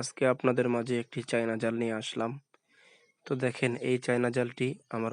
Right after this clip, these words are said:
মসজিদের সামনে রাখা হয় প্রতিদিন। অনেক লম্বা একটি চায়না জাল।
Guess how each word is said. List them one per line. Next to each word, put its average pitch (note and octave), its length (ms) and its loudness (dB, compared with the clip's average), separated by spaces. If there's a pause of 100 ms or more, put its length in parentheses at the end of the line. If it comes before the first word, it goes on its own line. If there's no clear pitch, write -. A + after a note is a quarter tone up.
মসজিদের A#2+ 520 -2 (120)
সামনে A2+ 300 -2 (140)
রাখা G#2 320 -4
হয় G2+ 160 -12 (640)
প্রতিদিন। A2 440 -2 (540)
অনেক C#3+ 280 4 (200)
লম্বা A#2 380 2 (520)
একটি - 220 -8 (100)
চায়না G#2+ 300 -4
জাল। - 120 -14